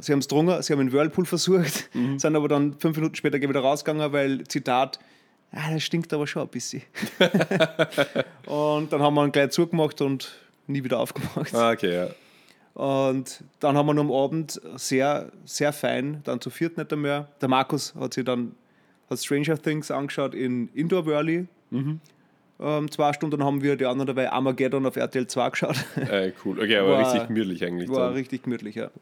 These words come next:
Speaker 2: Cool.
Speaker 1: Und dann am, am Montag haben wir noch alles zusammengerammt,
Speaker 2: Mhm.
Speaker 1: alle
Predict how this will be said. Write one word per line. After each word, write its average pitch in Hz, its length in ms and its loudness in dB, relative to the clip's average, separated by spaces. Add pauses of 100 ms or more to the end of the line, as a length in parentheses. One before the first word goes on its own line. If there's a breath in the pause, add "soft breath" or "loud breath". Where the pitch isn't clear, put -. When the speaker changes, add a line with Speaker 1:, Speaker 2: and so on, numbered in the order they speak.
(220)
Speaker 2:
Cool. - 60 -4
Speaker 1:
Und 139 100 -4
dann 135 160 4
am, 131 220 2
am 131 100 -2
Montag 135 480 -2 (720 soft breath)
haben 131 180 2
wir 135 60 4
noch 131 120 2
alles 127 160 0
zusammengerammt, 143 760 -2
Speaker 2:
Mhm. 113 240 -10
Speaker 1:
alle 127 540 2